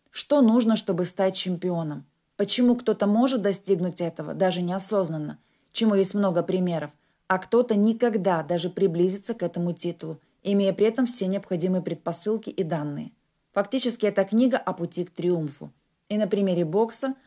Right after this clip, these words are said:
появилась возможность узнать и понять, как люди добиваются высот в жизни.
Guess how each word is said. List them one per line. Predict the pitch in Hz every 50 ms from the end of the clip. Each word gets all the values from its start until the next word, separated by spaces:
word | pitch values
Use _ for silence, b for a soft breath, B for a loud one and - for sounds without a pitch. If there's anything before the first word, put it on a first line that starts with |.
| b b b b _
появилась | - 233 220 208 190 226 240 226 226
возможность | 196 190 185 175 196 214 226 220 220 220 - 202
узнать | 190 165 190 196 190 190 190 -
и | - 202
понять, | 196 - 214 214 202 196 175 165 156 - -
как | - 202 185 185 185 -
люди | 175 202 214 240
добиваются | 196 175 175 - 185 165 175 175 175 180 175 - 175
высот | 156 165 160 - 175 170 170 _
в | 165
жизни. | 151 156 160 143 - 156 160 -